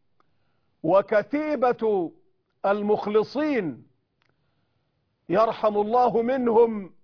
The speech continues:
من رحل إلى ربه الكريم، ويبارك الله تعالى في البقية القليلة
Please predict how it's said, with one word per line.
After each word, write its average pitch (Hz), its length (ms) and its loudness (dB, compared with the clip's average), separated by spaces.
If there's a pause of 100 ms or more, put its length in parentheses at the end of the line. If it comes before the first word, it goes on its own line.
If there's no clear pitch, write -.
(1160)
من 202 640 -2 (300)
رحل 220 500 2 (440)
إلى 208 300 2
ربه 196 380 -2
الكريم، 190 720 -4 (2000)
ويبارك 233 960 2
الله 226 540 0
تعالى 208 720 0 (680)
في - 180 -6
البقية 226 840 0
القليلة 214 760 -2